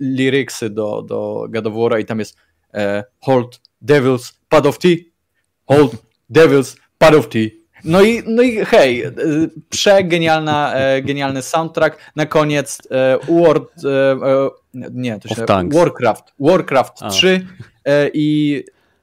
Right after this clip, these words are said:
Speaker 1: i to jest koniec. Ja jestem po prostu spełniony, jeżeli chodzi, jeżeli chodzi o, e, o soundtracki. Z tych, których oczywiście nikt, e, jeszcze nie,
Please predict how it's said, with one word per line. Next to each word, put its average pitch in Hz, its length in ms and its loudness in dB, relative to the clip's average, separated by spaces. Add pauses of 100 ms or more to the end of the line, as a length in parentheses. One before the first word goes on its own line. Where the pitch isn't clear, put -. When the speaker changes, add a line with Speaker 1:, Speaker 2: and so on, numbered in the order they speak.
(160)
Speaker 1:
i 170 100 -8
to 165 120 2
jest 156 160 0
koniec. 147 420 -2
Ja 143 160 2
jestem 135 300 -4
po 127 100 -8
prostu 131 320 -8
spełniony, 123 520 -4
jeżeli 110 300 -4
chodzi, 107 380 -8
jeżeli 107 280 -8
chodzi 107 240 -8
o, 104 300 -8
e, 104 480 -14
o 107 100 -14
soundtracki. 104 760 -10 (100)
Z 123 200 -16
tych, 185 140 -2
których 165 280 -6
oczywiście 127 640 -6
nikt, 113 360 -12
e, 110 180 -8
jeszcze 104 360 -10
nie, 101 240 -10